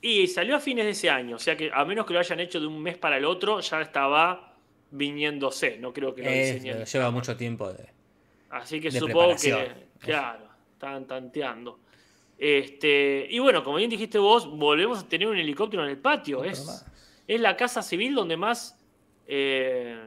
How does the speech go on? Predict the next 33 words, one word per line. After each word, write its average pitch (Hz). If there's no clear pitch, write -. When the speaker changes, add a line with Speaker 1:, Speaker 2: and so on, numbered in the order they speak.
Speaker 1:
helicópteros 160
han 196
pasado. 139
Speaker 2:
Sí, 139
sí, 123
sí. 120
Ahora, 127
ahora 151
que 135
estamos 139
viendo 147
desde 123
cero, 156
vam-, -
hay 120
que 120
tomar 120
nota 123
más, 120
más 127
exhaustivamente. 117
Speaker 1:
Ujú. 135
Speaker 2:
Y 180
después, 202
bueno, 170
hay 165
una, 160
una 139
especie 143
de 131
contradicción, 147
podríamos 135
decir, 147